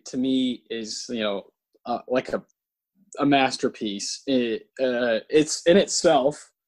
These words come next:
uh, and then you look at how many films it's influenced, you know, shame on me for taking this long to see this one.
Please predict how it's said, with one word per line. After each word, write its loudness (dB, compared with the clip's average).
uh, -2
and 0
then 4
you 0
look 4
at 2
how 0
many 2
films 0
it's -4
influenced, -2
you 0
know, -6
shame 2
on 2
me 2
for -6
taking 0
this -8
long -4
to -14
see -4
this -8
one. -12